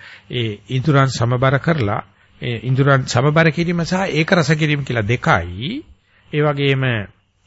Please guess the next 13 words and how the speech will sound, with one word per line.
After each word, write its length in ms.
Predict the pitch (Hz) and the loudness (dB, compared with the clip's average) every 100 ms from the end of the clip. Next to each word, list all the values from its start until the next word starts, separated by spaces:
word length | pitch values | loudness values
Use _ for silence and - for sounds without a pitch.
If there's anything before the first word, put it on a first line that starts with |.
| - | -12
අ, 140 | 113 104 101 - | -8 -6 -6 0
අවශ්‍ය 540 | 139 170 170 - 196 160 123 107 _ - 160 - - | 4 4 4 2 4 4 2 -2 _ -6 -6 0 2
<clears throat> 420 | - 127 107 92 107 | 4 4 2 -4 -6
වීරිය 420 | 113 165 196 196 175 | 4 6 8 6 8
ප්‍රමාණය 480 | 170 139 131 120 | 6 6 2 2
දැනගන්නවා 500 | 123 127 139 135 135 | 2 4 4 2 2
කියන 140 | 123 120 | 0 -2
එක 120 | 110 | -4
තුනයි. 560 | 104 147 170 123 175 330 - - - | 0 2 4 2 0 -6 -14 -20 -6
මේක 180 | 170 160 | -4 -2
දහස්වර 640 | 139 127 165 - 220 190 | 0 0 0 2 2 2
කරලා 380 | 170 160 123 110 - _ _ _ _ _ _ _ _ _ | 0 0 0 -2 -6 _ _ _ _ _ _ _ _ _
ඒ 320 | - 135 131 | -8 -2 -2